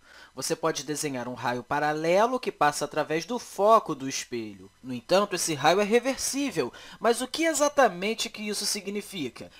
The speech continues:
Isso significa que esses raios refazem todo o caminho do qual eles vieram do outro lado.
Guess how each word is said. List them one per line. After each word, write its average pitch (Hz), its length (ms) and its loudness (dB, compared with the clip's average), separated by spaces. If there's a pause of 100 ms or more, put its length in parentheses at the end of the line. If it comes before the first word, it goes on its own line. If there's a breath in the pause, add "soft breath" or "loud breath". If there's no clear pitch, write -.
Isso 135 200 -4
significa 135 680 -4
que 180 120 -4
esses 160 220 -4
raios 180 300 2
refazem 214 460 -2
todo 269 280 0
o 294 40 -4
caminho 190 440 0
do 247 160 -2
qual 151 380 6
eles 175 160 -2
vieram 180 400 2
do 185 160 -4
outro 208 260 2
lado. 175 480 6